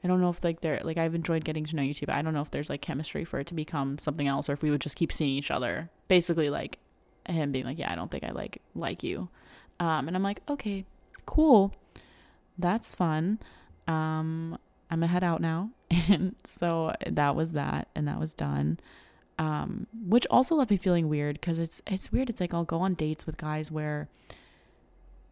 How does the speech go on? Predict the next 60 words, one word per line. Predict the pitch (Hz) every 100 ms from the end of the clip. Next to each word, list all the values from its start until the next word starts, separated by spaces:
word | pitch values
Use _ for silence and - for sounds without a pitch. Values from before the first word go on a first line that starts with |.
| _ _ _ -
like, | 180 170 -
even | 196 202 214
guys | 185 175 175 -
that | 170
I've | 156 165
hooked | 190 170 160 -
up | 151
with, | 156 151
they're | 147
like, | 147 143
they | 151
don't | 156
wanna | 151
be |
with, | 151 156 -
be | 156
with | 151
me. |
They're | 156
like, | 160 160
"Yeah, | 233
I | 226
just | 247 -
really | 175 196 226
like | 202 190
spending | 190 185
time | 170 170
with |
you." | 160
Or | 151
like, | 151
"You're | 165
so | - 226
thoughtful | 196 - - 180
and | 180 170
funny | 170 175 170
and | 165
kind." | - 160 160 160 160
And | 165
I'm |
like, | 165 165
"Okay, | 196 196
so," | 175 180 - - - - -
or |
I've | 202
had | 220 233
friends, | - 185 196 196 - - - -
I've | 262
had | 381
friends | - 196 190
get | - 165
broken | 160 156 151
up | 143
with | 160 160
and | 147
their | 151
boyfriends | 147 147 151 156
have | 156
been | 156 156
like, | 151